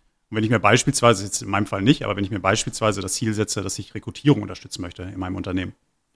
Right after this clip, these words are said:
dann fällt's mir natürlich auch viel einfacher, weil ich dann eine Leitplanke in dem Augenblick habe, die mir einfach Sicherheit gibt, dass ich sage, „Worüber will ich denn eigentlich posten?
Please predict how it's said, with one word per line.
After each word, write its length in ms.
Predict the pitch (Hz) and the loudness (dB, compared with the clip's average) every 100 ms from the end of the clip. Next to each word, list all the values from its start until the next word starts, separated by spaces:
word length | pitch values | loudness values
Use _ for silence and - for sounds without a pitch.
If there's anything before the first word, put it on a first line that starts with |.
| _ _ _ - | _ _ _ -6
dann 80 | 101 | -4
fällt's 240 | 113 - | -2 0
mir 80 | 113 | 2
natürlich 240 | 131 117 | 2 2
auch 80 | 104 | -6
viel 200 | - 104 | -2 -2
einfacher, 340 | 98 104 131 | -2 -2 0
weil 80 | 107 | 0
ich 60 | 98 | -2
dann 300 | 101 98 98 | -2 -2 -4
eine 160 | - 95 | -10 -2
Leitplanke 460 | 101 156 - 104 98 | 2 2 2 0 0
in 60 | |
dem 100 | 98 | -2
Augenblick 280 | 90 87 - | -4 -6 -8
habe, 280 | 90 92 147 _ _ _ _ _ _ _ _ _ | -6 -6 -8 _ _ _ _ _ _ _ _ _
die 60 | 107 | -2
mir 100 | 104 | 2
einfach 380 | 107 117 107 - _ | 2 4 0 -2 _
Sicherheit 400 | 98 113 139 131 | -6 2 2 2
gibt, 240 | 147 - | -2 -2
dass 100 | - | -4
ich 60 | 117 | 2
sage, 340 | 117 117 113 | 4 6 6
„Worüber 220 | 101 110 101 | 4 2 0
will 80 | |
ich 80 | 107 | -2
denn 100 | 101 | -8
eigentlich 160 | 90 - | -10 -6
posten? 400 | 110 - 104 | -6 -4 -8